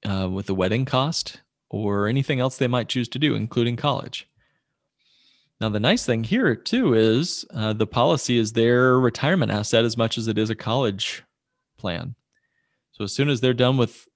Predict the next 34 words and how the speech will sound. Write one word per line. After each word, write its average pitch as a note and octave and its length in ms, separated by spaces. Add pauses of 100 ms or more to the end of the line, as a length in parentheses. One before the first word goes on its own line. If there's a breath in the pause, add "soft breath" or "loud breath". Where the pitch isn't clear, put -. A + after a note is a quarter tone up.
paying A#2+ 240
off A#2 180
their G#2+ 100
college B2+ 420
loan A2 260
to A2+ 60
themselves A2 920
through B2 120
the G#2+ 80
policy, C3 680 (160)
<laughs> - 1200
they C3 120
have D3+ 180
a D3 400
ready C3+ 280
to C#3+ 80
go C#3+ 360
earned C3+ 380
asset B2 640
for A#2+ 200
their A#2+ 180
future C3 360
retirement C3+ 460
someday. G2 360
I - 360
mean, E3 100
it's D#3 100
a C3+ 40
great C3 400
way A2+ 200
to A2 80
provide G#2 400
a G#2 40
great A2+ 360